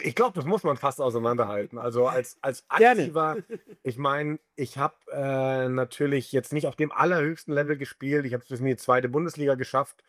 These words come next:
Speaker 1: was natürlich schon mal was ist. Ähm, es gab eigentlich zwei so kleine Momente. Also,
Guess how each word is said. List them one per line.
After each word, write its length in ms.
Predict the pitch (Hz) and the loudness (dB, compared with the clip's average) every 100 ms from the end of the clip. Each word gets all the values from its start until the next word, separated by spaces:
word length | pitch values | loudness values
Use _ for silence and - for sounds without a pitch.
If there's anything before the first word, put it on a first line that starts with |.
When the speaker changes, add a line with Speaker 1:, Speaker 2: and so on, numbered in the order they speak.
| _ - _ - | _ -20 _ -4
Speaker 1:
was 120 | 117 | 0
natürlich 340 | 127 135 135 | 0 0 -2
schon 120 | - | 0
mal 140 | 131 120 | 2 2
was 160 | 120 | 0
ist. 340 | - 147 - - _ _ _ _ - | -2 -6 -6 -16 _ _ _ _ -4
Ähm, 760 | 127 127 127 127 127 127 127 - _ _ _ _ _ _ _ _ - | 2 2 2 0 -2 -2 -6 -10 _ _ _ _ _ _ _ _ -6
es 280 | 143 - - | -6 -6 -10
gab 340 | - 143 185 190 | 0 2 2 -2
eigentlich 440 | 123 170 156 - | -6 -4 -6 -10
zwei 500 | - - 127 143 233 | -18 -4 0 2 2
so 380 | 170 151 147 147 - | 0 2 2 0 -4
kleine 460 | - 135 139 208 160 | -8 2 2 2 -2
Momente. 720 | 117 107 104 107 - 117 113 | -4 -4 -8 -8 -4 -4 -2
Also, 280 | 127 135 | -2 -2